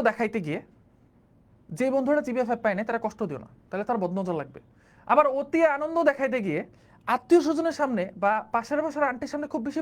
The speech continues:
বড়াই কইরো না যে, "আরে, আমি তো অনেক কিছু, আমি বিশাল কিছু হয়ে গেছি।" এই কাজগুলো করলে হচ্ছে বদনজর পড়বে, ঠিক আছে? এবং বদনজর is real। So,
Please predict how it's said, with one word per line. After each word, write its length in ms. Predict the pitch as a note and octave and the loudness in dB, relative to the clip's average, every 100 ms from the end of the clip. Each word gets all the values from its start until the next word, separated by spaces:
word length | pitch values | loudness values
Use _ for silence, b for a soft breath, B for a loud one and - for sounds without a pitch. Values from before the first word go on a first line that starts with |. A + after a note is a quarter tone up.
| G#3 | -2
বড়াই 320 | F3+ A3 D4 D#4 | 0 2 2 0
কইরো 200 | A#3+ E3+ D3 | -4 -4 -6
না 40 | b b b b b B3 | b b b b b 4
যে, 60 | C4+ | 4
"আরে, 120 | D#4+ E4 | 4 2
আমি 100 | C#4+ D4 | -2 0
তো 40 | B3+ B3+ | 2 2
অনেক 160 | D#4 - | -2 -4
কিছু, 160 | C4 - G3 | -6 0 0
আমি 100 | A3 F#3 | 2 0
বিশাল 320 | G#3+ E4+ E4+ D#4 | 2 4 4 -2
কিছু 140 | C4 A3+ | -4 0
হয়ে 120 | G3+ E3+ | 2 2
গেছি।" 180 | D3 - - b b b b b - B3 | -2 -10 -20 b b b b b -6 -6
এই 80 | C4 | 2
কাজগুলো 360 | D4+ A#3+ C#4 C#4 C#4 | 0 2 -2 -4 -4
করলে 220 | G#3 G3 F#3 | -4 -4 -6
হচ্ছে 220 | F#3+ D#4 G4 - _ _ _ | -8 -14 -16 -20 _ _ _
বদনজর 480 | E3+ F#3+ F#3+ F3+ D3+ D3 | -6 -4 -4 -6 -6 -8
পড়বে, 220 | C#3+ - - - | -12 -12 -14 -12
ঠিক 100 | A#3+ | -10
আছে? 120 | B3 D#3 | -8 -8
এবং 100 | E3+ D#3 | -8 -4
বদনজর 440 | G3+ G3 G#3+ G3 G#3 | -4 -4 -6 -6 -8
is 80 | C#3+ - | -10 -10
real। 200 | D3 C#3 - b b b b | -10 -10 -14 b b b b
So, 60 | - | -8